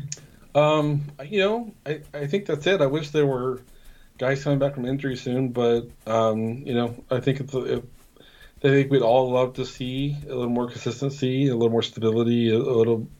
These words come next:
you know, a few more wins. But I feel like sometimes Hawks fans are watching the Hawks and not the rest of the league, and don't know the rest of the league is kinda going <laughs> very similar to the way the Hawks season is. Um, so I, I continue to say I think they're,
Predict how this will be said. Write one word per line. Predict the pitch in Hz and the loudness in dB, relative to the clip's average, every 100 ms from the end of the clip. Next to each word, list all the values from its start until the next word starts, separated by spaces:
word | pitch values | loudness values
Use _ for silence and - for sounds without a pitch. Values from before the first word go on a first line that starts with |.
| _ - | _ -6
you | 117 | -2
know, | 117 | 0
a | 110 | 0
few | 127 | 2
more | 123 123 | 2 4
wins. | 113 127 135 | 4 4 2
But | - 117 117 - - - - - - - _ - | 2 2 2 -4 -20 -20 -20 -20 -20 -20 _ -4
I | 120 | 0
feel | 135 | 4
like | 131 131 | 4 2
sometimes | 127 135 127 | -2 -4 -2
Hawks | 131 131 - | -2 -2 -4
fans | - 131 127 | -4 -4 -2
are | 127 | -2
watching | 120 120 127 | -2 -4 -6
the | |
Hawks | 110 127 123 | -4 -4 -4
and | 127 | -4
not | 120 | -4
the | 127 | -2
rest | 127 - | -2 -2
of | 117 | -4
the | |
league, | 110 120 | -2 -2
and | 123 | 0
don't | 117 123 | 0 0
know | 110 | 2
the | 123 | 2
rest | 120 - | 2 0
of | |
the | 110 | -2
league | 110 | -2
is | 117 | -2
kinda | - 120 117 | -2 -2 2
going | 107 120 | 2 4
<laughs> | 143 - 143 | 2 -2 0
very | 170 - - - 165 170 | 0 2 0 2 2 2
similar | 143 131 143 147 | 2 0 2 0
to | |
the | 131 | 2
way | 139 | 0
the | 120 | 0
Hawks | 104 117 - | -6 -10 -8
season | 131 147 139 | -10 -8 -10
is. | 143 - - - - - - | -10 -10 -20 -16 -12 -12 -4
Um, | - 139 135 127 127 - - - | 2 4 4 2 -4 -12 -20 -16
so | - 135 123 | 0 2 2
I, | 139 147 131 | -2 -6 -6
I | |
continue | 131 147 147 151 | -6 -6 -4 -4
to | 147 | -4
say | 156 180 151 | -2 -2 -2
I | 123 | -4
think | 139 135 | -6 -6
they're, | - 127 123 | -4 -2 -4